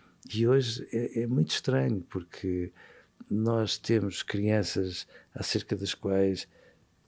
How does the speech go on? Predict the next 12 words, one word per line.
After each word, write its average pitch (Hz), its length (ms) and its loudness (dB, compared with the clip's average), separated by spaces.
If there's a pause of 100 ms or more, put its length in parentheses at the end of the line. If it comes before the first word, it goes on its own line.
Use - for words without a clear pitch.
(500)
tantas 123 420 2
entidades 101 560 0
públicas 95 560 -2
não 101 260 2
param, 98 760 -2 (440)
não 143 160 0
param 156 300 0
mesmo, 87 400 -6
às 78 100 -12
vezes - 280 -8
até - 140 0
demais, 90 640 -4